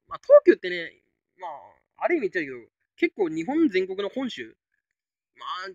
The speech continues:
譲渡しますからね、古い車両。青森の方とかもあるし、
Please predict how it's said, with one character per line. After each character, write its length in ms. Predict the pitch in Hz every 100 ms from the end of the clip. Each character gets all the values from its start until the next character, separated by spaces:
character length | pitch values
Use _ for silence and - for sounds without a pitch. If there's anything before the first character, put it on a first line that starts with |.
| 156
譲 240 | 151 160 214
渡 80 | 214
し 140 | 196
ま 80 | 208
す 80 | -
か 80 |
ら 100 | 190
ね、 300 | 170 165 170 -
古 220 | 160 160
い 40 |
車 120 | 143
両。 260 | 120 113 107 _ _ _ _ - _ _ _ _ _ _
青 140 | 180 294 453
森 140 | 370 240
の 100 | 185
方 120 | 185
と 120 | -
か 80 | 139
も 100 | 135
あ 60 |
る 80 | 127
し、 300 | - 117 87